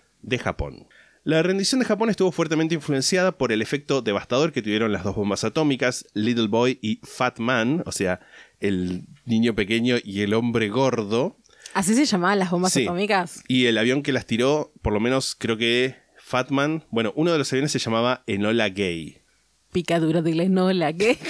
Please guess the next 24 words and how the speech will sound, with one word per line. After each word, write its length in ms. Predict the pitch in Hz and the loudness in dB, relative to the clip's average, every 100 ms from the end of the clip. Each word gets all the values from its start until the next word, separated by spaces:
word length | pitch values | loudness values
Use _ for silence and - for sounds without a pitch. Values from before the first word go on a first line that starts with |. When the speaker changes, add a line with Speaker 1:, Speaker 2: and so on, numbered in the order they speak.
| - | -6
Speaker 1:
<laughs> 280 | - - - | -6 -8 -6
Totalmente. 1120 | 127 320 170 302 165 302 156 117 101 98 90 - - - - - - | -2 0 0 0 0 2 2 0 0 0 -4 -6 -16 -14 -14 -14 -12
Que 120 | - 170 | -2 2
bueno, 260 | 127 110 | 2 0
fueron 340 | - 143 143 143 | 0 0 2 2
detonadas 400 | 131 127 135 139 | 2 0 0 0
a 60 | 123 | -2
principios 360 | 123 127 139 | -2 0 0
de 80 | 139 | 2
agosto 300 | 147 151 160 | 2 0 0
sobre 240 | 143 120 | 0 0
las 160 | 113 110 | 0 0
ciudades 220 | 120 117 | -2 0
de 220 | 113 117 - | 0 -2 -2
Hiroshima 500 | 104 98 117 113 110 | -4 -2 -2 -2 0
y 60 | |
Nagasaki, 580 | 104 101 104 113 104 123 - | 0 -2 -2 -4 -4 -8 -6
respectivamente. 760 | 95 - 85 95 90 85 76 | -8 -6 -6 -2 -2 -2 -6
O 40 | |
sea, 140 | - 85 | -6 -6
Little 240 | 87 90 | -4 -2
Boy 220 | 92 101 98 | -2 -2 -2
en 120 | 95 | -4
Hiroshima, 640 | 87 104 101 117 117 123 | -6 -6 -4 -2 -2 -2